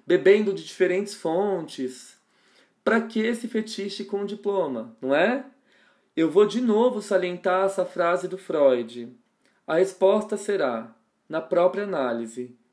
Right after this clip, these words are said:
com a qual começa a preparação para a sua atividade futura. O seu trabalho estará terminado quando trouxer para o aprendiz a convicção segura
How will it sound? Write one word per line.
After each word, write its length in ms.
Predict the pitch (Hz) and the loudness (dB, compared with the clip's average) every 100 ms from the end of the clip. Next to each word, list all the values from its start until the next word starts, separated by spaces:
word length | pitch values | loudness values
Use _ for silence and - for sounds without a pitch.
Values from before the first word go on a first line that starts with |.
| _ | _
com 140 | - 170 | -4 -4
a 80 | |
qual 340 | 170 180 175 190 | 0 2 2 0
começa 760 | 220 190 143 139 - - 175 _ | -2 -2 -2 -2 -6 -10 -12 _
a 60 | 170 | -14
preparação 920 | - 208 226 220 214 214 - 190 143 - _ _ _ | -6 -6 -4 -6 -6 -8 -8 -8 -8 -14 _ _ _
para 200 | - 160 | -2 0
a 20 | 165 | 0
sua 220 | - 165 | -2 -6
atividade 580 | 170 170 151 139 131 - | -6 -10 -2 -2 -2 -6
futura. 640 | 175 - 131 120 113 120 _ _ _ _ _ _ _ _ _ _ _ _ _ _ _ - - - _ _ | -14 -8 -8 -6 -10 -16 _ _ _ _ _ _ _ _ _ _ _ _ _ _ _ -20 -20 -20 _ _
O 80 | 170 | -8
seu 220 | 156 214 | 0 0
trabalho 560 | 214 185 139 185 226 196 | 4 2 2 2 2 0
estará 340 | - 170 160 | -2 -2 -2
terminado 1040 | 160 147 135 127 143 185 175 120 120 120 - | -2 -4 -4 -2 -2 0 -2 -2 -6 -10 -4
quando 260 | 175 180 175 | 0 2 0
trouxer 580 | 165 165 - 185 220 | -4 -8 0 2 2
para 160 | 220 170 | 0 -2
o 40 | |
aprendiz 840 | 156 143 135 123 139 175 190 - - _ _ _ | -2 -4 -6 -6 -6 -4 -6 -8 -20 _ _ _
a 100 | 156 | -12
convicção 720 | - 233 269 226 - - 180 | -6 0 0 0 -6 -4 -4
segura 760 | 180 185 139 139 165 170 175 | -2 -4 -4 -4 -2 -2 -4